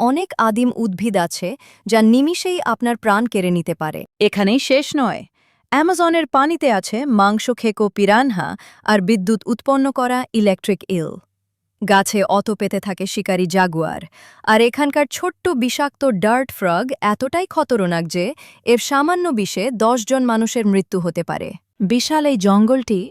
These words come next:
প্রায় পঁয়তাল্লিশ লক্ষ বর্গ কিলোমিটার এলাকা জুড়ে বিস্তৃত। এটি দক্ষিণ আমেরিকা মহাদেশের নয়টি দেশ জুড়ে ছড়িয়ে আছে, যার বেশিরভাগ অংশ, প্রায় ষাট শতাংশ, পড়েছে ব্রাজিলে।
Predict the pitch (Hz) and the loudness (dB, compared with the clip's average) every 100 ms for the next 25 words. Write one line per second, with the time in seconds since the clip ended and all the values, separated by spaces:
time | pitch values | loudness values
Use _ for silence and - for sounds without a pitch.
0 | - - 202 196 220 254 - 302 294 269 | -14 -4 -4 -2 -2 -2 -2 -4 -2 -4
1 | 220 208 240 - 277 180 185 214 233 233 | 0 0 0 -4 -2 0 0 2 0 0
2 | 233 226 226 214 214 202 202 202 180 185 | 0 2 2 0 -2 -2 -2 -2 -2 -2
3 | 185 175 - 180 165 156 - - _ _ | -2 -2 -4 -8 -8 -8 -10 -16 _ _
4 | _ - - _ - 226 202 247 - 339 | _ -20 -20 _ -2 0 2 2 2 -2
5 | 320 294 311 311 294 247 247 262 262 233 | 0 0 0 0 0 2 2 0 0 0
6 | 240 214 214 269 320 233 226 220 220 208 | 2 4 2 0 -2 2 2 2 -2 -2
7 | 202 202 185 185 165 156 - 151 - - | 0 -2 0 0 0 -4 -8 -10 -12 -20
8 | - 208 208 190 214 - 359 311 330 202 | -10 0 0 2 0 0 -4 -2 0 2
9 | 170 - 170 240 - - 196 180 - 277 | 0 -2 -6 -8 -10 -2 -2 -2 -2 -4
10 | - - 262 208 180 175 220 226 196 - | -4 -6 -2 -2 -2 -4 -4 -2 -2 -2
11 | 196 190 175 170 156 | -2 0 0 -2 -6